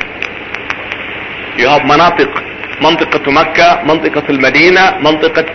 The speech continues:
طائف, and منطقة ال-, المنطقة الشرقية, and the rest. So Najran is one of the areas right now of Saudi Arabia.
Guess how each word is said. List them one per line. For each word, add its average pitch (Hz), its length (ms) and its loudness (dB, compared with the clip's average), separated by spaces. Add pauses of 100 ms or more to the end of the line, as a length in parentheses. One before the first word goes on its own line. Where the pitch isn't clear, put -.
طائف, 175 300 6 (100)
and 139 160 2
منطقة 160 420 2
ال-, 160 380 6 (480)
المنطقة 170 380 0
الشرقية, 185 460 2 (100)
and 170 100 2
the 175 60 6
rest. 208 280 4 (1000)
So 156 100 4
Najran 180 720 6
is 143 180 4
one 175 440 6 (100)
of 135 240 2
the 139 240 2
areas 160 540 6
right 160 260 2
now 156 320 6
of 139 180 2
Saudi 131 220 4
Arabia. 104 340 4